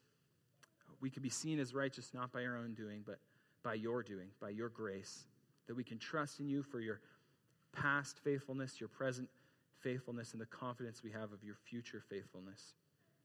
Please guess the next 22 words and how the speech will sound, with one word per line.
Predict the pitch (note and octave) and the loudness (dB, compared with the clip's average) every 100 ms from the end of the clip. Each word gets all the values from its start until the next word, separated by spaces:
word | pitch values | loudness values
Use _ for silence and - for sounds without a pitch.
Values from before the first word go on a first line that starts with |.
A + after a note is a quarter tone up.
| _ - _ | _ -20 _
We | A#2 | -8
thank | - C3+ B2+ | 0 0 2
you | C3+ | 0
that | B2 | 0
we | B2+ | -2
can | B2 | -2
find | C#3 B2 A2+ | -2 -2 -2
joy | A#2+ B2+ D3 D3+ D3 | 0 4 6 6 4
in | C#3+ D3 | 0 0
you, | D#3 | 0
and | D#3+ - - _ _ _ _ A#2 | -2 -8 -20 _ _ _ _ -10
we | A#2 | -2
thank | B2+ A#2+ | -2 0
you | B2 | 0
that | A2 | 0
we | A#2+ | -2
can | A#2 | -6
find | A#2+ A#2 G#2 | -4 -4 -2
deep | A2+ B2 - A#2+ | 2 2 2 -2
rest | A2 A#2 - | -2 -2 -6
in | G#2 | -8
you. | G#2 | -6